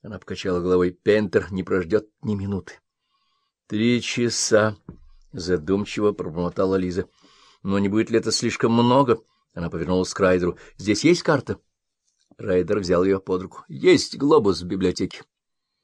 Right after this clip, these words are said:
Он подвёл молодую женщину к нише в дальнем углу гостиной, обставленной книжными шкафами. В центре возвышался большой глобус.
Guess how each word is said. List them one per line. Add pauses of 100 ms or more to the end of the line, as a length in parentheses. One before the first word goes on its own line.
(920)
Он
подвёл
молодую
женщину (300)
к
нише
в
дальнем
углу
гостиной, (220)
обставленной (160)
книжными
шкафами. (800)
В
центре
возвышался
большой
глобус.